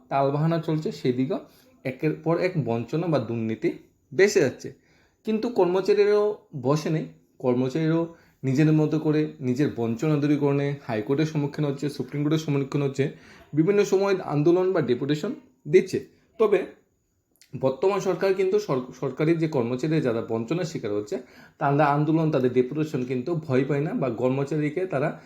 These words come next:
সেইভাবে গুরুত্ব দেয় না যে কর্মচারী গু-, বঞ্চনা অবসান দূরীকরণ করতে হবে, না হলে হয়তো নির্বাচনে ভোট ব্যাংকে কোনো বাধা সৃষ্টি হবে, হয়তো কর্মচারীরা আমাদের পক্ষে থাকবে না। কিন্তু সরকার কিন্তু সেইভাবে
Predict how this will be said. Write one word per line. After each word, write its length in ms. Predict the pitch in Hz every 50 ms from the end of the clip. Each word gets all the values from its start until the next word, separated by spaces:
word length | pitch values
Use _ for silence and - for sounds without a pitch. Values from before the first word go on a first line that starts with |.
| - - _ -
সেইভাবে 560 | - - - 160 180 190 202 190 180 208 190
গুরুত্ব 540 | 156 123 131 160 185 185 - - - 208 170
দেয় 160 | 139 127 123
না 160 | 131 185 247 -
যে 120 | 156 143 131
কর্মচারী 380 | - 143 139 139 139 156 147
গু-, 420 | 135 123 117 127 127 127 127 127 113 - - - - - - - - - 131 123
বঞ্চনা 360 | 123 127 131 131 160 151 143
অবসান 300 | 117 113 131 127 - 143
দূরীকরণ 340 | 135 143 139 139 131 139 143
করতে 320 | 139 143 131 127 - -
হবে, 200 | 127 127 131 151 156 - - - - - _ -
না 140 | 127 127
হলে 180 | 123 127 131 139
হয়তো 400 | 131 135 131 127 135 135 131 131
নির্বাচনে 640 | 127 117 113 117 123 123 143 139 139 147 127 131
ভোট 220 | 127 110 120 127 120
ব্যাংকে 420 | 120 120 143 135 135 127 139 131
কোনো 240 | 123 135 131 127 123
বাধা 300 | 110 113 107 107 117 123
সৃষ্টি 320 | 127 139 131 - - 135
হবে, 240 | 123 110 123 151 -
হয়তো 280 | - 131 123 123 139 135
কর্মচারীরা 520 | - 135 135 135 135 127 139 135 123 131
আমাদের 280 | 127 123 120 120 139 135 -
পক্ষে 280 | 139 123 - - 165 147
থাকবে 240 | 127 104 107 117
না। 80 | 156 160
কিন্তু 440 | - - - - - _ _ - 180
সরকার 440 | - - 156 151 156 156 196 196 180
কিন্তু 280 | - 170 165 156 131
সেইভাবে 500 | - - 143 127 123 131 143 143 185 185